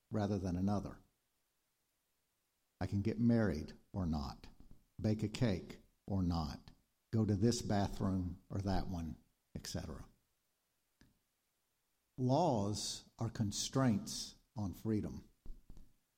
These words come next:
If the law says I cannot get married, then I'm not free in that respect. If the law says you have to bake me a cake, then you're not free in that respect. The Greek word for law is nomos.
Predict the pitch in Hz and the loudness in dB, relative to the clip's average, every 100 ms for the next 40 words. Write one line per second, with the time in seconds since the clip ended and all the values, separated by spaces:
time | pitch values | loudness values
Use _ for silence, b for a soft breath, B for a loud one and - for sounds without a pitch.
0 | _ _ _ - 120 117 113 151 190 - | _ _ _ -6 0 4 6 6 4 4
1 | 135 127 123 - 113 - 135 127 101 120 | 6 6 4 2 -2 4 6 6 4 2
2 | 123 120 113 113 92 90 110 - - - | 4 6 6 6 4 2 2 -2 -8 -10
3 | - _ _ _ _ 113 101 107 107 107 | -18 _ _ _ _ 2 4 6 6 4
4 | - - 170 107 82 87 85 - 92 - | -2 0 2 2 0 -4 -6 -6 -8 -8
5 | 87 - - - - _ _ _ _ _ | -8 -10 -14 -20 -20 _ _ _ _ _
6 | _ _ _ _ - 123 120 135 165 180 | _ _ _ _ -6 0 4 6 4 4
7 | - 131 113 127 123 120 135 107 113 131 | 4 6 6 6 6 4 4 4 4 6
8 | 131 110 - 160 139 110 - - - - | 8 6 4 4 4 2 0 -2 -2 -2
9 | - 120 123 160 143 92 - - 76 76 | -2 2 4 6 4 2 -2 -8 -8 -8
10 | 85 _ - 113 107 123 - 90 - 90 | -12 _ -6 0 2 0 -2 -8 -8 -8
11 | 78 - - _ _ _ _ _ _ _ | -10 -16 -20 _ _ _ _ _ _ _
12 | _ _ _ _ _ _ 117 98 127 165 | _ _ _ _ _ _ 0 8 8 8
13 | - 139 131 127 117 110 110 110 113 - | 6 6 6 4 4 4 6 4 2 0
14 | 123 101 113 113 113 82 64 - - - | -4 -2 0 2 4 2 -4 -6 -6 -8
15 | - | -10